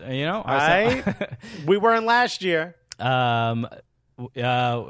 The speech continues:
Speaker 1: what do you mean? Wait, uh, yes, you weren't at the top of the table last year.
Speaker 2: That's right.
Speaker 1: Okay,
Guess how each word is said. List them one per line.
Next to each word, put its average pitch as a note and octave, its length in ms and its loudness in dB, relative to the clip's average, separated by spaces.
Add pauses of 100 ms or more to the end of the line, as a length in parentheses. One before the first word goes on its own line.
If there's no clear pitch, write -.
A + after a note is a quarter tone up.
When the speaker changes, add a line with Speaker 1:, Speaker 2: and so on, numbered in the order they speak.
(120)
Speaker 1:
what C3+ 140 -4
do D3 40 -4
you C#3 40 -4
mean? A2+ 200 -2
Wait, E3+ 240 -2
uh, E3 140 0
yes, D3 300 -4
you B2+ 160 -6
weren't C#3+ 260 -4
at A#2 160 -6
the C3 100 -6
top B2+ 220 -2
of A#2+ 80 -8
the A#2+ 120 -4
table A#2 300 -4
last A#2+ 280 -4
year. F2 260 -10 (340)
Speaker 2:
That's - 200 -6
right. E3+ 260 0
Speaker 1:
Okay, D3+ 300 -4